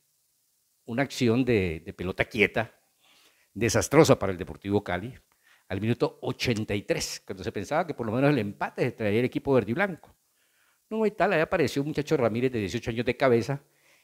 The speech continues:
y la mandó al fondo de la red. Y colorín colorado, cuento acabado. Otra derrota que suma el Deportivo Cali. Y en esta oportunidad hay que decirlo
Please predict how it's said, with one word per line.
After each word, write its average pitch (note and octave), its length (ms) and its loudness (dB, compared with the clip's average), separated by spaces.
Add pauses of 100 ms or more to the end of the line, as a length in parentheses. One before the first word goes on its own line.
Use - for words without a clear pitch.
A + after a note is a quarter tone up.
y - 80 -12
la F#2 120 -2
mandó F#2+ 180 -2
al A2 60 2
fondo A2+ 280 0
de A2+ 100 8
la G2 100 4
red. F#3 220 4 (680)
Y - 120 -8
colorín A#2 420 6
colorado, C#3 600 2 (480)
cuento A#2+ 320 -4
acabado. D3 540 -4 (640)
Otra A#2+ 400 8
derrota A2 400 4
que F#2+ 120 -4
suma G#2+ 220 -2
el A2 60 -4
Deportivo B2 440 2
Cali. G3+ 320 -4 (520)
Y G#2 60 -6
en G2+ 40 -2
esta G#2 160 2
oportunidad G2 360 0
hay F#2+ 60 0
que G#2 120 0
decirlo E2+ 520 0